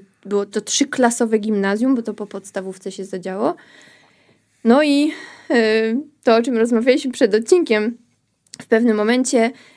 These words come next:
e, ta oferta językowa została z tego francuskiego upchnięta w piątek na dwie ostatnie lekcje po to, żeby te, te, te osoby, te jednostki z tych trzech różnych klas mogły się spotkać. Nas tam chyba było siedmiu albo sześciu śmiałków.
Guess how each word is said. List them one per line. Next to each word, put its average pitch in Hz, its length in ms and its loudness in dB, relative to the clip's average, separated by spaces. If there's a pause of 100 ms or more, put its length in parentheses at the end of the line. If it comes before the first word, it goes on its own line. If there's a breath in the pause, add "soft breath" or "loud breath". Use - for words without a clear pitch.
(120)
e, 202 380 2 (600)
ta - 140 2
oferta 262 480 2
językowa 226 880 0
została 208 640 0 (200)
z - 100 -18
tego 220 200 0
francuskiego 233 760 0 (340 soft breath)
upchnięta 254 540 2
w 240 100 -16
piątek 254 460 2
na 214 120 0
dwie 226 200 2
ostatnie 202 600 -2
lekcje 233 500 0
po 233 180 -2
to, 233 160 0
żeby 202 560 0 (280)
te, - 80 -16
te, 202 180 -2
te 202 160 2
osoby, 214 480 0
te 202 160 0
jednostki 220 600 2
z - 80 -10
tych 208 180 -2
trzech 254 320 0
różnych 226 360 0
klas 240 300 0 (360 soft breath)
mogły 214 220 2
się 233 120 -4
spotkać. 220 400 -4
Nas 190 160 -8
tam 202 140 -4
chyba 196 180 -6
było 180 180 -6
siedmiu 226 400 0
albo 185 220 -6
sześciu - 360 -8
śmiałków. 185 600 -6